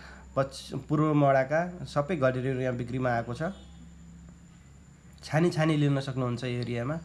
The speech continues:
अब यो एरियामा घरहरू बनिसकेको देख्न सक्नुहुन्छ। एकदमै घरै घर बनिसकेको छ।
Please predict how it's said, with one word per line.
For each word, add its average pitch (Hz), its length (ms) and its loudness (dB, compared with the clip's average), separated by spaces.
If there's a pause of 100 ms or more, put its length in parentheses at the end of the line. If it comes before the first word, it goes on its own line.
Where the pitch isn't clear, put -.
(600)
अब 127 120 0
यो 147 140 4
एरियामा 151 400 4 (480)
घरहरू 135 380 2
बनिसकेको 135 460 0
देख्न 127 200 -2
सक्नुहुन्छ। 123 360 -2
एकदमै 131 580 0
घरै 127 340 0
घर 127 200 0
बनिसकेको 127 480 -4
छ। 120 80 -8